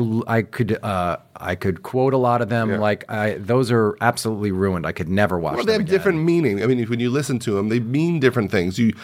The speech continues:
Speaker 2: you, you interpret it differently.
Speaker 1: You're clearly right about Cosby, and I think that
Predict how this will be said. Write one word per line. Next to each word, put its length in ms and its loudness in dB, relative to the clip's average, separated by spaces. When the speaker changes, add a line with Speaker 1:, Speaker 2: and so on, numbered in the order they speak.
Speaker 2:
you, 280 6
you 360 2
interpret 640 4
it 180 0
differently. 720 -2
Speaker 1:
You're 160 4
clearly 340 4
right 320 2
about 420 2
Cosby, 460 2
and 80 0
I 100 2
think 280 -4
that 300 2